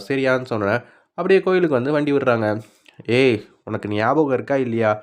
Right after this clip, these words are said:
உன் வீட்டுக்கு வரேன்னு தான் சொன்னேன், உன் கூட சேர்ந்து வாழ்றேன்னுலாம் சொல்லல." "சரி, சரி,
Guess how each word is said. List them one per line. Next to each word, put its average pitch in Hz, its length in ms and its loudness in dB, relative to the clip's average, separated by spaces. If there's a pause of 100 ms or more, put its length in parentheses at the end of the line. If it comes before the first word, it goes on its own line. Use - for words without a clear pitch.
(380)
உன் 120 200 -2
வீட்டுக்கு 160 340 0
வரேன்னு 127 280 0
தான் 135 160 0
சொன்னேன், 113 440 -4
உன் 123 200 -4
கூட 139 160 2
சேர்ந்து 131 320 0
வாழ்றேன்னுலாம் 117 640 0
சொல்லல." 113 300 0 (560)
"சரி, 180 280 2
சரி, 190 200 -2